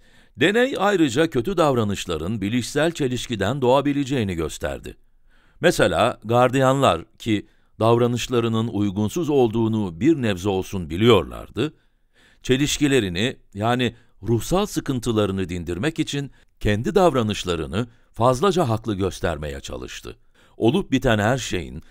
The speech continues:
tutukluların korkaklığından veya rol yapmasından kaynaklandığını söylediler. Ya da tutukluların başlarına gelenleri hak ettiğini ileri sürdüler.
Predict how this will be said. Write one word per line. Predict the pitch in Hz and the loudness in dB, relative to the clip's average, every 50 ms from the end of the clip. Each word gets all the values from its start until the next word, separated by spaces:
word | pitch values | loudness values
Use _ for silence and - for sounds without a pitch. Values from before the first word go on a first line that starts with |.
| _ _ _ - - | _ _ _ -12 -2
tutukluların | - 135 - - 139 - - 151 131 127 117 113 117 135 147 | -2 0 4 2 2 2 2 2 4 4 4 4 4 0 0
korkaklığından | 127 117 101 98 - 92 87 85 - 82 80 73 64 62 62 87 120 139 123 | 0 0 0 0 0 -2 -4 -4 -4 -6 -8 -8 -8 -6 -4 -4 -4 -2 -2
veya | 120 120 127 131 135 123 | 0 2 2 2 2 2
rol | 110 131 165 170 | 4 4 4 4
yapmasından | 151 139 131 - - 131 113 - 131 123 117 113 117 139 147 | 4 2 0 -2 -4 -6 -6 -4 -6 -4 -2 -2 -2 -2 -2
kaynaklandığını | - 117 113 113 117 113 110 117 117 107 107 104 104 95 95 82 | -4 -4 -2 -2 -2 -4 -4 -2 -2 -2 0 0 -2 -2 -2 -4
söylediler. | - - - 80 69 67 65 62 60 60 55 52 _ _ _ _ _ _ _ _ _ _ _ - - | -6 -6 -8 -8 -8 -8 -10 -12 -12 -12 -14 -14 _ _ _ _ _ _ _ _ _ _ _ -6 0
Ya | 104 104 87 | 0 0 2
da | 80 101 139 | 4 2 2
tutukluların | - 117 104 - 101 90 - 92 87 82 78 71 82 98 107 - _ _ _ - | 2 0 -4 -4 -4 -6 -4 -4 -4 -4 -2 -2 -2 -4 -4 -6 _ _ _ 0
başlarına | - 104 120 117 - - 127 120 127 143 156 | 2 2 2 2 2 0 0 -2 0 -2 -4
gelenleri | 147 135 117 107 104 95 92 90 85 87 110 156 | -2 0 0 2 2 0 0 0 -2 0 0 0
hak | 160 185 185 - | 0 -2 0 2
ettiğini | 190 175 - - 131 117 98 92 87 | 0 0 0 0 -2 -2 -2 -2 -2
ileri | - 92 85 78 73 73 | -4 -4 -4 -2 -4 -6
sürdüler. | - - 82 69 60 58 62 57 53 - - _ | -8 -8 -10 -10 -10 -10 -12 -14 -14 -16 -18 _